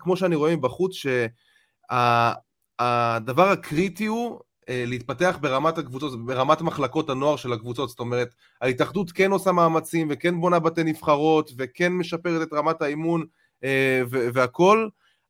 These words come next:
אבל בסוף השחקנים הם יום יום, היום יום שלהם זה בקבוצה, ואני חושב שאתה יכול להעיד על מכבי פתח תקווה, ואולי אתה יכול להעיד גם על מקומות אחרים שראית,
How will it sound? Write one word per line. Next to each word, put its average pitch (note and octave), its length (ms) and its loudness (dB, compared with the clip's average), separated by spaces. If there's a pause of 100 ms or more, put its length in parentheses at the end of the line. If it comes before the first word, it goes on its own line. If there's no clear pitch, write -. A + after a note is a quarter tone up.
אבל B2+ 320 2
בסוף F#3 800 -4 (260)
השחקנים D3 500 -2
הם E3 220 -2 (120)
יום F3+ 280 2
יום, G#3+ 420 0 (160)
היום E3 180 0
יום G#3 140 2
שלהם G#3+ 220 -2
זה E3 120 -2
בקבוצה, B2+ 540 0 (480)
ואני A#2+ 120 -6
חושב F#3 160 -2
שאתה E3 840 0
יכול F3 220 2
להעיד E3 200 6
על E3+ 60 0
מכבי D3+ 200 -2
פתח C#3 200 -8
תקווה, F3+ 280 -4
ואולי C3+ 180 0
אתה D#3+ 120 -4
יכול D#3+ 200 -4
להעיד D3+ 220 -2
גם D3+ 160 -4
על C#3+ 120 -2
מקומות C#3+ 360 -8
אחרים D3 260 -4
שראית, D3+ 460 4